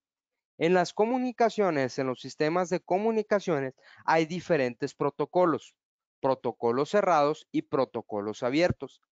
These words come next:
¿Alguien sabe qué es un protocolo cerrado? ¿Alguien sabe qué es un protocolo abierto? Fuera de este tema, fuera de los radios, ¿alguien sabe qué es un protocolo cerrado o abierto? Ok.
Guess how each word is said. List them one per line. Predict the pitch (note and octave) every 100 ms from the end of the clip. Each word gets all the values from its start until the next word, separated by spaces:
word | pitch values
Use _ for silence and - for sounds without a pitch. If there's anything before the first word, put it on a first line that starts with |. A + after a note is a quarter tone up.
| _ _ _
¿Alguien | F3 F3 G3+
sabe | F#3+ G3+ G3
qué | G3+
es | G3
un | G3+
protocolo | G#3+ G3+ D#3+ - D3+
cerrado? | E3+ D#3 E3 E3+ A#2+ _ _ _ _ _ _ _ -
¿Alguien | C3+ C#3+ E3+
sabe | E3 F#3+ F3+ C3+ -
qué | C3+ B2
es | -
un | D#3
protocolo | E3 E3 C3+ - A#2 C#3
abierto? | C#3 D#3 F#3 - G2+ _ _ _ _ _ _ _ _ _ _ _
Fuera | F#3 F#3+
de | G3+
este | - G#3
tema, | D3+ B2
fuera | - F#3 F#3+
de |
los | F#3 D3
radios, | B2+ G#2+ F#2+
¿alguien | C#3 D3+
sabe | E3+ F#3
qué | F3+
es | F3+
un | F3+
protocolo | F#3 - D3+ C#3 D#3+
cerrado | D#3+ C3+ C3 D3+
o | E3
abierto? | E3+ G#3 A#3 - D3+
Ok. | - C#3 -